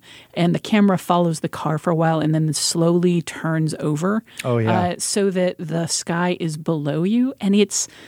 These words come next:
Speaker 1: such a simple effect that, you know, you've, you've seen before, but it was so well done. I, I literally did feel vertigo. I felt like I was going to fall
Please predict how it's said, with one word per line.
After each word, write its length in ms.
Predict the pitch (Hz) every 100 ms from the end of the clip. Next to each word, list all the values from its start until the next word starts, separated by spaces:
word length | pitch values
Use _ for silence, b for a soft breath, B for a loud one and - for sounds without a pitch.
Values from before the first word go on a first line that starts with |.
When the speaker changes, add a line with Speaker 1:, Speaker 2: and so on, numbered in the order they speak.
| B B
Speaker 1:
such 460 | - - 294 302
a 140 | 254 220
simple 400 | - 226 208 185
effect 360 | - 170 -
that, 140 | 180 190
you 80 | 214
know, 120 | 185
you've, 240 | 180 180 170
you've 180 | 208 185
seen 220 | - 202
before, 360 | 170 170 185 165
but 160 | 156 -
it 60 |
was 160 | 180 175
so 200 | - 339
well 200 | 247 196
done. 320 | 160 160 151
I, 200 | 196 202 -
I 160 | 208
literally 720 | 196 175 170 214 226 202 185
did 220 | 165 170 156
feel 160 | 170
vertigo. 460 | 147 160 151 - -
I 60 | 180
felt 220 | - -
like 180 | 156 165
I 60 |
was 120 | 160
going 180 | - 156
to 80 | 143
fall 480 | - 160 160 156